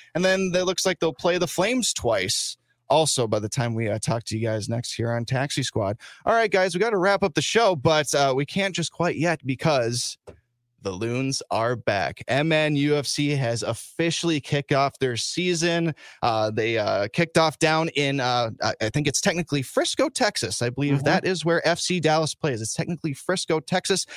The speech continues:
Speaker 1: I believe the Frisco Burger was invented there. I don't even really know what the Frisco Burger is. I know you can get it at Whatabar-, Whataburger, which is a great restaurant anyway.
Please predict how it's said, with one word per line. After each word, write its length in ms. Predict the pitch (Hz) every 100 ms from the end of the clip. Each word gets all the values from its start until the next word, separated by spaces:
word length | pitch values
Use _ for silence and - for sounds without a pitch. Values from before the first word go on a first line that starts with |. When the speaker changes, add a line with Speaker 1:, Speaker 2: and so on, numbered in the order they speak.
| -
Speaker 1:
I 140 | 165
believe 260 | 160 196 160
the 100 | 165
Frisco 480 | - 214 - 208 196
Burger 380 | 156 202 202
was 200 | 190 190
invented 440 | 170 160 240 - 220
there. 180 | 233 202
I 120 | 220
don't 160 | 233
even 180 | 220 214
really 240 | 196 214 196
know 160 | 208
what 140 | 214 180
the 80 |
Frisco 400 | 160 214 - 202
Burger 300 | 170 185 175
is. 300 | 165 226 214 - - - -
I 40 | 160
know 80 |
you 60 | 170
can 120 | 160
get 100 | 156
it 100 | 151
at 120 | 147
Whatabar-, 500 | 113 127 127 120 127 - _
Whataburger, 560 | 107 123 104 110 110 107
which 140 | 120
is 100 | 98
a 40 | 101
great 200 | 113 92
restaurant 380 | 104 - 113
anyway. 400 | 135 139 107 98